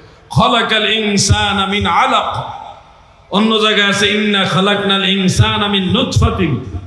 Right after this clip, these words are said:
বিভিন্ন আয়াতে বিভিন্ন শব্দ এসছে। মানুষ বানাইছে আল্লাহ তাআলা নুতফা দিয়ে।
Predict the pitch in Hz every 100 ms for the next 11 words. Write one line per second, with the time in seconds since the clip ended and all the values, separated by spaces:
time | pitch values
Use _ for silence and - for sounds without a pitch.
0 | - 269 330 349 330 311 285 254 240 240
1 | 220 233 294 285 277 240 220 196 214 190
2 | - 196 160 - - - 135 190 320 349
3 | 277 285 262 240 240 220 202 208 208 185
4 | 214 285 - 165 196 262 - 262 220 247
5 | 202 139